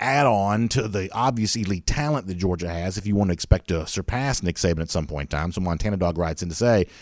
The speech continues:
"I have to say that Saban has been light years ahead of every other team for many years now. Sure, Bama recruits great talent,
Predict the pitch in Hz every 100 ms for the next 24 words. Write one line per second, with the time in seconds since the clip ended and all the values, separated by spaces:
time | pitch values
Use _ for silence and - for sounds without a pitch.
0 | - - 151 - 117 87 - 110 151 101
1 | 80 92 92 92 127 107 101 87 110 113
2 | 101 208 156 - 135 135 98 90 87 117
3 | 160 85 78 80 - 135 104 87 80 -
4 | 90 78 76 107 139 110